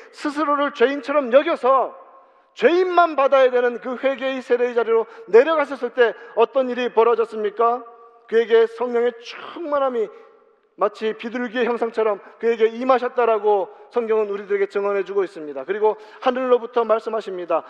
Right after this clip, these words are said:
"이는 내 사랑하는 자요, 내 기뻐하는 아들이라." 기뻐하는 자라, 사랑하는 아들이라.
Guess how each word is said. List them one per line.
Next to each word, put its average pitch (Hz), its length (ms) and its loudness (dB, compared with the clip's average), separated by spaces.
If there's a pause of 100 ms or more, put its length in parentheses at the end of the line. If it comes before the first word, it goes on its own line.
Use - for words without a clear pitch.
(140)
"이는 226 260 -2
내 220 140 2
사랑하는 202 640 -6
자요, 165 320 -4
내 175 160 -4
기뻐하는 196 680 -8
아들이라." 147 600 -10 (160)
기뻐하는 190 360 -8
자라, 160 300 -6
사랑하는 190 380 -12
아들이라. 226 600 -2